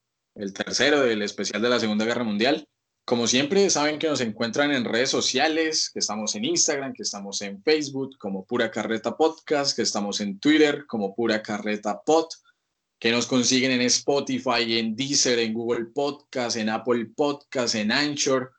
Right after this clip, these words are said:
Recomienden el podcast, pongan a su mamá a escuchar el podcast, ponga a su abuelito a escuchar el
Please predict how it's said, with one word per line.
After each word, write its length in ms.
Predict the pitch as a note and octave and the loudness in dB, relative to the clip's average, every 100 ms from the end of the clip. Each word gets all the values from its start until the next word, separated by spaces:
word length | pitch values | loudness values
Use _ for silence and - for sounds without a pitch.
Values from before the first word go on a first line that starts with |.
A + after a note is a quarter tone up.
| _ _ _ _ _ - - | _ _ _ _ _ -20 -20
Recomienden 580 | - D3 D3+ C3 A#2 G#2+ | -2 -2 2 0 0 -2
el 140 | G#2 G2 | -4 0
podcast, 800 | D3+ D3 - - C#3 C3+ C3 - | 0 0 -4 0 2 2 -2 -4
pongan 280 | B2 A2+ | -2 -2
a 40 | G#2+ | -2
su 140 | A2 G2+ | -2 -4
mamá 360 | G2 G2+ G#2+ | -4 -2 0
a 40 | A2 | 0
escuchar 400 | - G2+ A2 G2+ | -4 -4 -2 0
el 200 | G#2+ G#2 | -2 0
podcast, 640 | D#3 D#3 - - C3 B2+ | 2 2 -2 -4 -2 -2
ponga 260 | - C3+ A2 | -4 -2 0
a 40 | |
su 140 | G#2+ G#2 | 0 0
abuelito 500 | G2 G2+ G2+ G#2 G#2+ | 0 -2 -4 -4 -6
a 40 | |
escuchar 340 | - G#2 G2+ G2 | -6 -6 -4 -2
el 200 | G2 | -4